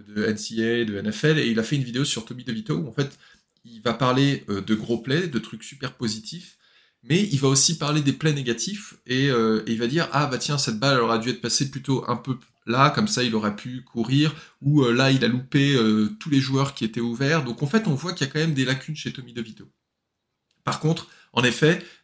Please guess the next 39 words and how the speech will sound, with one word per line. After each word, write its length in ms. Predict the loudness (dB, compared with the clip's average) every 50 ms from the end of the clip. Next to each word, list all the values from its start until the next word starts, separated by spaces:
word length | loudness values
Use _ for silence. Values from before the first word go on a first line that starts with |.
| _ -2
euh, 180 | 0 2 2 2 2
la 140 | 2 2 2
dynamique 500 | 4 4 4 4 4 4 2 0 0 -2
d'équipe 320 | -2 -2 -2 -6 -4 -4
actuellement, 640 | -6 -6 -4 -2 0 2 2 2 0 -2 -4 -6 -4
elle 160 | -2 0 2
est 140 | 2 0 0
très, 180 | 0 -2 -2 -2
très 200 | 0 -2 -4 0
bonne. 260 | 2 2 0 0 -4 -8 -14 _ _ _ _ _ _ -4
Euh, 340 | 0 0 2 2 0 -2 -4 -4
le 280 | 0 2 2 2 2 0
plus 140 | -6 -8 -6
gros 180 | -4 -2 -2
fan, 480 | -2 -2 0 0 0 0 0 -4 -6 -6 -6
euh, 220 | -4 -2 -2 -2 -4
de, 380 | -2 -2 0 2 2 2 0 -2
de 160 | 0 0 -2
Vito, 400 | -2 -2 -6 -8 -10 -10 -6 -2
c'est 220 | 0 2 2 2
Saquon 320 | 0 -2 -4 -4 -4 -4 -2
Barkley, 420 | -2 -4 -4 -6 -6 -6 -6 -6
qui, 440 | -6 -10 -12 -12 -12 -12 -14 -16 -12 _
euh, 360 | -10 -10 -8 -12 -14 -16 -18 -6 -4
d'après 240 | -4 -4 -4 -2 -2
les 80 | -2
beatwriters, 640 | 0 -2 -4 -4 -2 -2 -2 -2 -2 -2 -2 -2 -4 -10 _ -20
dès 320 | -20 -6 0 2 4 4 4
le 160 | 2 0 -2
moment 280 | -2 -2 -2 0 0 0
où 80 | 0
de 100 | 0 -2 -4
Vito 400 | -4 -6 -8 -6 -6 -6 -6 -8 -16 -20 -20 _ _ _
a 100 | -6 -6
dû, 360 | -6 -6 -8 -12 -10 -6 -4 -4
euh, 400 | -4 -4 -8 -12 -16 -16 -16 -18 -20
prendre 240 | -12 -10 -8 -6 -4
la 100 | -4 -2
relève, 400 | 0 2 2 2 2 0 -2